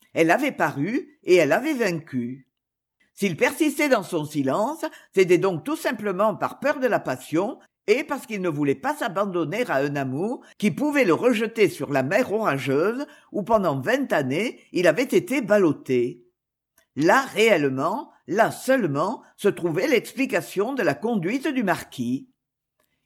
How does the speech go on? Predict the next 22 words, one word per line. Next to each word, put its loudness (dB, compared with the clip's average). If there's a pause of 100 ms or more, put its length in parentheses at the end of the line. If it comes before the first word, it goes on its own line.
(120)
Il 4
aimait. 0 (680)
Qu'adviendrait-il 0
de 0
cet 0
amour ? -2 (480)
Se 0
maintiendrait-il 0
dans 0
les 0
barrages, -2 (220)
au 0
milieu -2
desquels 2
jusqu'à -4
ce -2
jour -2
il 2
avait 0
su -4
le -2
diriger ? 0